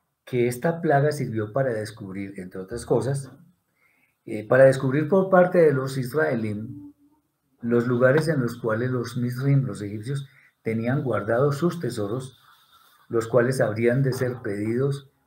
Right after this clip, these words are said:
eh, por los israelíes a-, antes de partir definitivamente. Eso tiene, tiene algún sentido. La Torá no lo dice, por supuesto. Esto no está escrito.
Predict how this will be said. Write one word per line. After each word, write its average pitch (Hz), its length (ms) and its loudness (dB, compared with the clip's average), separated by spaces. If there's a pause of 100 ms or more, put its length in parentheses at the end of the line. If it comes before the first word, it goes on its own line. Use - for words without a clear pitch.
(840)
eh, 98 460 -2 (680)
por 113 140 2
los 107 160 -4
israelíes 170 560 6 (1000)
a-, 101 400 0
antes 120 300 -4
de 156 80 -2
partir 104 340 -4
definitivamente. 120 840 0 (1120)
Eso - 480 -6
tiene, 202 280 4
tiene 190 260 2
algún 185 220 6
sentido. 180 500 2 (420)
La 107 240 4
Torá 95 240 2
no 110 120 -2
lo 135 140 2
dice, 147 240 -2
por - 180 -14
supuesto. - 480 -10 (1200)
Esto 156 320 4
no 180 280 8
está 139 200 2
escrito. - 380 -10